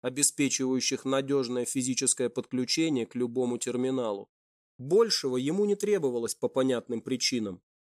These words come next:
«Признаться честно, еще полтора часа назад я думал, что мне с тобой сильно не повезло. Потому что я молчал и кивал вслед любым словам капитана?»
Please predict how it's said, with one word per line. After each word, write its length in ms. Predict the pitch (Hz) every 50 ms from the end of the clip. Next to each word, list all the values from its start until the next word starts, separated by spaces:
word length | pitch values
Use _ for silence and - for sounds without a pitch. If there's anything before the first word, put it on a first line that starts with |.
| _ _ _ _ _ _ _ _ _ _ _ _ _ _ _
«Признаться 600 | - 123 135 139 131 147 151 160 160 - - - 156
честно, 600 | - - - 214 214 190 - - 110 92 90 - _ _ -
еще 400 | 127 117 135 160 - - 190 180
полтора 480 | 170 - 170 156 - - 180 175 175 165
часа 380 | - - 175 - - 170 160
назад 480 | 160 175 185 185 - 147 131 113 - -
я 180 | 117 123 123
думал, 420 | 123 123 147 185 190 165 135 113 101
что 260 | - - - - 135
мне 240 | 127 131 143 170 190
с 80 | 185 -
тобой 360 | - 131 127 127 117 117 110
сильно 360 | - - - 143 143 135 135
не 140 | 139 139 139
повезло. 640 | 135 143 143 139 151 151 143 151 139 117 98 - _ _ _ _ _ _ _ _ _ _ _ _ _ _
Потому 400 | - 127 127 - 135 139 147 160
что 160 | 156 - - 151
я 180 | 143 151 147
молчал 580 | 147 151 160 160 151 - - - 185 180 170 165
и 180 | 165 - 160
кивал 400 | 143 - 170 170 175 175 165 160
вслед 420 | 156 - - - 165 175 175 165 -
любым 300 | 160 160 151 165 170 160
словам 400 | - - 156 156 165 170 165 156
капитана?» 640 | - 165 160 165 160 - 208 208 214 185 131 92